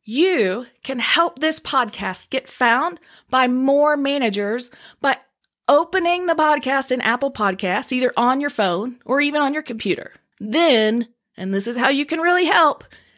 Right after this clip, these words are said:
give us a rating and leave a review. As we get more ratings and reviews, we'll show up when people like you are searching for their next podcast obsession.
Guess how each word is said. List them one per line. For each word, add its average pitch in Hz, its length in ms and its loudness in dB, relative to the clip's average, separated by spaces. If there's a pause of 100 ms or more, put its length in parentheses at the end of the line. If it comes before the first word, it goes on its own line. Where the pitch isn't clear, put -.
(240)
give 294 220 2
us 320 220 2
a 320 100 2
rating 233 560 -2
and 208 220 -4
leave 202 340 -6
a 196 80 -6
review. 185 380 -6 (880)
As 240 240 2
we 294 140 0
get 302 200 0
more 277 240 0
ratings 262 380 0
and 277 120 0
reviews, 262 560 -2 (380)
we'll 311 240 0
show 330 400 2
up 339 300 0 (180)
when 214 200 -2
people 302 440 0
like 269 300 0
you 294 340 -2 (340)
are 226 140 2
searching 220 480 0
for 214 220 -4
their 247 320 0
next - 500 -2 (220)
podcast - 600 -6
obsession. - 440 -8